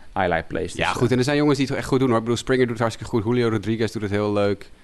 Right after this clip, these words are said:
Speaker 2: Eh, Luis Robert doet het vrij aardig, maar dat zijn allemaal, dat,
Speaker 1: Nee,
Speaker 2: dat
Speaker 1: zeker.
Speaker 2: valt in het niet een beetje. Ik heb nog even getwijfeld over Austin Hayes van de Orioles,
Speaker 1: Eh,
Speaker 2: want
Speaker 1: die
Speaker 2: die
Speaker 1: ook,
Speaker 2: staat
Speaker 1: ja.
Speaker 2: echt
Speaker 1: Ja.
Speaker 2: helemaal gek te doen.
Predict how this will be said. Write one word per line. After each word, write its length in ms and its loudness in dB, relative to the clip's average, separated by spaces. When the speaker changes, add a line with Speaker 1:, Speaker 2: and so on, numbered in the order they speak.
Speaker 2:
Eh, 420 4
Luis 280 -2
Robert 380 0
doet 100 -4
het 100 -2
vrij 240 -4
aardig, 460 0
maar 80 -6
dat 100 -6
zijn 120 -8
allemaal, 200 -6
dat, 80 -4
Speaker 1:
Nee, 160 -6
Speaker 2:
dat 180 -10
Speaker 1:
zeker. 160 -8
Speaker 2:
valt 280 -4
in 180 -2
het 100 -2
niet 240 -2
een 80 -8
beetje. 220 -6
Ik 60 -6
heb 100 -2
nog 120 0
even 180 -2
getwijfeld 520 -2
over 180 -4
Austin 380 0
Hayes 380 0
van 100 -6
de 80 -4
Orioles, 340 -2
Speaker 1:
Eh, 60 -8
Speaker 2:
want 120 -2
Speaker 1:
die 100 2
Speaker 2:
die 80 0
Speaker 1:
ook, 140 0
Speaker 2:
staat 100 -4
Speaker 1:
ja. 60 -6
Speaker 2:
echt 200 -10
Speaker 1:
Ja. 60 -10
Speaker 2:
helemaal 920 -2
gek 200 -8
te 120 -10
doen. 220 -6